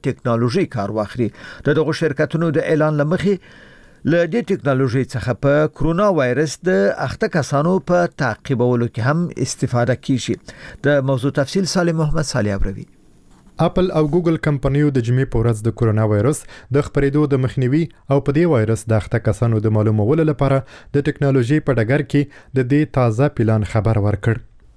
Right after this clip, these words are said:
Speaker 2: دغه شرکتونه به په ګډه د آیفون او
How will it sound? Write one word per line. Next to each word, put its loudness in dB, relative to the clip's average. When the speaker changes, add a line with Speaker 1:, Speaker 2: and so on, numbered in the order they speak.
Speaker 2:
دغه 0
شرکتونه -2
به 0
په -2
ګډه -2
د 0
آیفون 2
او 2